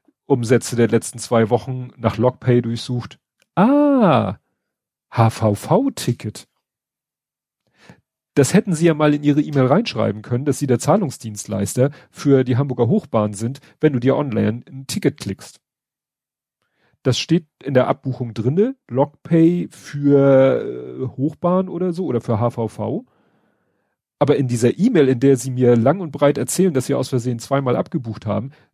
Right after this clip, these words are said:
st-, stand nirgendwo weder H V V noch Hochbahn noch sonst irgendwas. Also verstehe ich nicht, wie man so blöd sein kann.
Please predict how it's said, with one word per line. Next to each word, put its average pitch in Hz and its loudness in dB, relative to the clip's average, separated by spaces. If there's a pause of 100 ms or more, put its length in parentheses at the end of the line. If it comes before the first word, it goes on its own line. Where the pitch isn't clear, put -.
(140)
st-, 170 -8 (160)
stand 131 -2
nirgendwo 180 2
weder 139 2
H 147 2
V 151 0
V 170 0
noch 151 -4
Hochbahn 156 0
noch 135 0
sonst 120 -6
irgendwas. 90 -18 (1700)
Also 107 0 (200)
verstehe 113 0
ich 98 -2
nicht, 101 -12 (640)
wie 120 -6
man 117 -2
so 127 0 (200)
blöd 143 2
sein 107 -2
kann. 120 -2